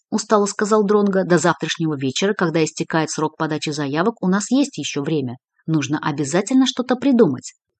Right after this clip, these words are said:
"Придумывайте", согласился генерал. "Моя задача – встретить Александра Михайловича и благополучно доставить его домой. И слава богу, что я не должен убеждать Курлаева рассказать нам свою версию. Если хотите знать моё мнение,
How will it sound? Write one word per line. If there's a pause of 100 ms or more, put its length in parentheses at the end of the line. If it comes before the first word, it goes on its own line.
(240)
"Придумывайте", (120)
согласился
генерал. (180)
"Моя
задача –
встретить
Александра
Михайловича
и
благополучно
доставить
его
домой. (260)
И
слава
богу,
что
я
не
должен
убеждать
Курлаева
рассказать
нам
свою
версию. (220)
Если
хотите
знать
моё
мнение,